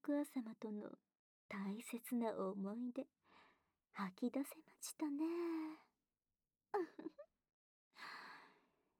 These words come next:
頑張りましたね、僕ちゃん。これからはママが、他のお母様のおパンチュにも、いっぱいいやらしいシミを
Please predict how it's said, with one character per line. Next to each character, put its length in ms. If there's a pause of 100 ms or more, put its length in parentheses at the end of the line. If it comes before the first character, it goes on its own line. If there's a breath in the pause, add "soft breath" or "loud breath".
(420 loud breath)
頑 440
張 140
り 140
ま 160
し 180
た 140
ね、 340
僕 220 (160)
ち 100
ゃ 60
ん。 80 (1400)
こ 220
れ 120
か 220
ら 120
は 320
マ 240
マ 100 (140)
が、 80 (1120 loud breath)
他 340
の 280
お 40
母 300
様 300
の 140
お 160
パ 280
ン 100
チ 140
ュ 20
に 180
も、 260 (800)
い 140
っ 40 (500)
ぱ 140
い 180
い 140
や 140
ら 120
し 260
い 40
シ 240
ミ 180
を 80